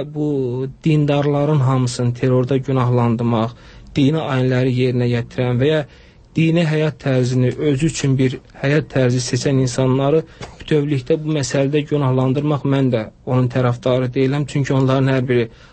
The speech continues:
Azərbaycan vətəndaşıdır və biz bunlara daha çox məsləhətləşmə ilə, tövsiyələrin, e, verilməsi ilə yanaşmalıyıq. Və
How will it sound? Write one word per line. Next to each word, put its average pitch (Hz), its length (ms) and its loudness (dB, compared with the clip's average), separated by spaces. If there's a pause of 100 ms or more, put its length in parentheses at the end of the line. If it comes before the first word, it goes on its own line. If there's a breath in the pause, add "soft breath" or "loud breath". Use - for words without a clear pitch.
(120)
Azərbaycan 127 680 0
vətəndaşıdır 127 680 -2
və 143 160 2
biz 143 180 -4
bunlara 139 460 2 (420 loud breath)
daha 147 240 0
çox 123 300 -2
məsləhətləşmə 139 880 0
ilə, 147 240 0
tövsiyələrin, 139 640 0 (380 loud breath)
e, 127 200 2
verilməsi 139 720 0
ilə 143 220 0
yanaşmalıyıq. 123 800 -2
Və 180 140 2